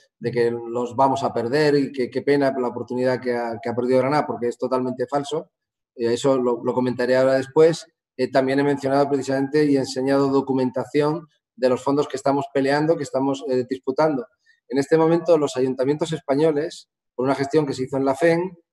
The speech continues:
eh, pueden utilizar sus remanentes para ayudar a sus ciudades. Hoy me mandaba alguien que Sevilla va a poder destinar un millón de euros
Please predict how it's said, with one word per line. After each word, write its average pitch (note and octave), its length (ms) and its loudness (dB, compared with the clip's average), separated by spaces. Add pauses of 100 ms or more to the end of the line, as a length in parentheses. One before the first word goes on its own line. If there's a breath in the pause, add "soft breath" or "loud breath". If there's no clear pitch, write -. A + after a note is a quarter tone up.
(180)
eh, B2 140 -2
pueden C#3+ 220 4
utilizar D#3 400 0
sus C#3 220 0
remanentes C#3 600 0
para C3+ 220 2
ayudar C3 320 2
a D3+ 40 0
sus C#3 240 -8
ciudades. B2+ 600 2
Hoy C3 160 -4
me C#3 160 -2
mandaba C#3+ 420 4
alguien D#3+ 380 2 (360 soft breath)
que A#2 100 -10
Sevilla C#3+ 400 2
va D3+ 80 4
a D3 60 0
poder C#3+ 280 2
destinar C#3+ 440 0
un D3 80 0
millón C#3+ 240 2
de C#3 80 4
euros E3+ 400 2